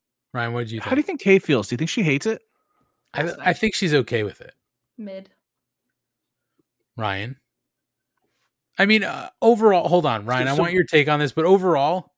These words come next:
Speaker 1: would you at least, like, Kate, this was an entertaining battle royal. Like, it could have been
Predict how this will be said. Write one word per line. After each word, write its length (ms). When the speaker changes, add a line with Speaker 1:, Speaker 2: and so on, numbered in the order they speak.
Speaker 1:
would 180
you 120
at 80
least, 420
like, 220
Kate, 280
this 160
was 140
an 100
entertaining 720
battle 240
royal. 400
Like, 200
it 80
could 140
have 100
been 240